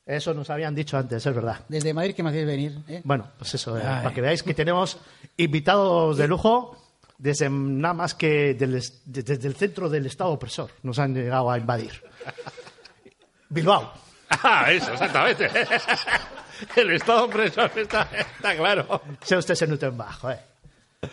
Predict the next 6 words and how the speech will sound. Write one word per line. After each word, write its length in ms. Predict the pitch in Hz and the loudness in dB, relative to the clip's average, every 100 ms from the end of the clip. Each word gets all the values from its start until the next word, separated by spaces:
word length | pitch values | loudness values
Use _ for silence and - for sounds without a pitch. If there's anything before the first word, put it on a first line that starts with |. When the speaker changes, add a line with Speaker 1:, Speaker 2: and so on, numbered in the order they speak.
| - | -2
Speaker 1:
Bueno, 220 | 180 120 | -2 -2
va. 100 | 101 - - | -8 -16 -2
Eh, 580 | 160 156 151 147 143 135 131 127 123 127 - _ _ _ _ _ _ _ - | 2 2 2 2 0 0 -2 -4 -6 -10 -18 _ _ _ _ _ _ _ -6
eh, 180 | 151 143 | -2 0
vamos 320 | 165 165 156 | -2 -2 0
a 180 | 156 | 2